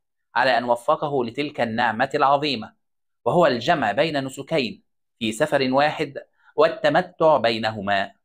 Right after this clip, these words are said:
وهناك من يحرم في الميقات بالعمرة والحج ويقول: "لبيك عمرة وحج،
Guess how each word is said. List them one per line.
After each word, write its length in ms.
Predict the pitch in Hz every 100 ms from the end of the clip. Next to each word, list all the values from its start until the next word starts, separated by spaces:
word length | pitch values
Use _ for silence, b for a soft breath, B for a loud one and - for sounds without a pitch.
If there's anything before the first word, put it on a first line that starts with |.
| _ _ _ _ _ -
وهناك 520 | 185 208 214 254 160
من 140 | 120
يحرم 500 | 107 104 - 151 151
في 120 | 143
الميقات 720 | 127 127 127 160 147 - _ _ _ _
بالعمرة 500 | 127 120 131 147 151 151
والحج 580 | 147 147 160 127 - - _ _ _
ويقول: 760 | 131 139 139 - 165 156 131 - _ _ _
"لبيك 560 | 117 107 98 139 165 151
عمرة 640 | 143 127 107 117 139 143
وحج، 520 | 143 139 151 117 -